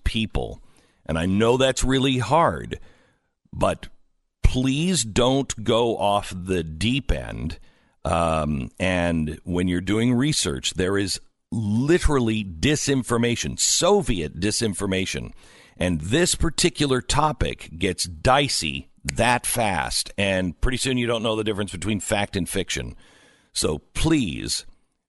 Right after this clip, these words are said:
do your research on what we're giving you and make sure you're going to official sources. I mean, you can find the foia request. I,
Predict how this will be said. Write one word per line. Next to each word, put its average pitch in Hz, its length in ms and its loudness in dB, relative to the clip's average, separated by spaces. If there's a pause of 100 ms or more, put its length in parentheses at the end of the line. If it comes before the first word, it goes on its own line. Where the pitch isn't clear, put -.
(180)
do 110 300 0
your 143 200 2
research 139 560 0 (360)
on 101 300 2
what 98 260 0
we're 123 360 2
giving 120 560 2
you 62 360 -4 (380)
and 92 260 2
make 127 240 2
sure 127 400 2
you're 98 220 -2
going 104 420 0
to 104 200 0
official 143 720 0
sources. 131 680 -2
I 85 120 -2
mean, 92 180 -2
you 104 140 -2
can 127 180 0
find 139 640 0
the 131 180 -2
foia 117 420 0
request. 95 560 -2
I, 78 200 -4